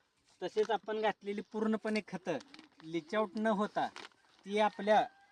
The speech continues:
डाळिंबाच्या मुळी क्षेत्रात धरून राहावीत. तसेच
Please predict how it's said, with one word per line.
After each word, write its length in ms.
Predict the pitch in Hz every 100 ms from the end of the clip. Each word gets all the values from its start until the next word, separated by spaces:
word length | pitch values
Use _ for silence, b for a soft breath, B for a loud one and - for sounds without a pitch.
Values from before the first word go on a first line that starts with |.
| -
डाळिंबाच्या 640 | 156 202 190 202 208 202 220
मुळी 160 | 202 202
क्षेत्रात 460 | - 208 - 190 180 156
धरून 360 | 156 170 226 226
राहावीत. 640 | 202 175 156 - - - _ _ _ _ _ _ _ _ _ _ _ -
तसेच 440 | 190 226 202 131